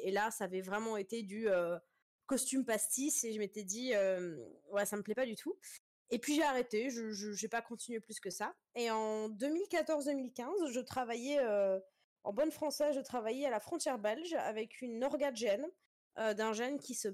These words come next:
déroule en France qui s'appelle Terre Sauvage, mais qui est pas mal dans des maslarpes belges, et cetera. Et en fait, elle et moi, on faisait du covoiturage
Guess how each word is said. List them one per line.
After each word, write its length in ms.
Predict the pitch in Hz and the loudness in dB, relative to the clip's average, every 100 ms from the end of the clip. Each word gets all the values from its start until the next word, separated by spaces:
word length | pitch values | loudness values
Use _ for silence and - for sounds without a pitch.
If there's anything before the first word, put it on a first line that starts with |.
| - | -2
déroule 440 | 254 254 285 269 - | 0 2 2 0 -2
en 220 | 214 220 | -2 -2
France 380 | 214 - 262 269 | -4 -2 -2 -2
qui 100 | - | -6
s'appelle 440 | - 220 233 226 226 | -4 -4 -2 -4 -2
Terre 200 | 262 - | -2 -2
Sauvage, 420 | 220 226 427 339 _ _ _ _ _ _ - - | 0 0 0 -4 _ _ _ _ _ _ -18 -4
mais 240 | 247 277 | 0 0
qui 380 | 285 - 254 254 | -2 -6 -2 0
est 60 | 233 | 0
pas 180 | - 226 | -2 -2
mal 260 | 240 233 | 0 0
dans 180 | 220 214 | -2 -4
des 120 | 202 | -2
maslarpes 480 | 208 196 - 202 - | -2 -2 -2 -4 -2
belges, 220 | 202 202 | -2 0
et 60 | 180 | -4
cetera. 360 | 175 165 247 - - - _ | -6 -4 -4 -6 -20 -20 _
Et 120 | - 226 | -2 0
en 60 | |
fait, 320 | 214 330 - - | 2 -2 -2 -4
elle 100 | 240 | 0
et 80 | 240 | 2
moi, 140 | 285 | 2
on 40 | |
faisait 120 | 269 233 | 0 -2
du 100 | 220 | -4
covoiturage 720 | 262 240 226 247 233 262 | 0 0 0 0 2 2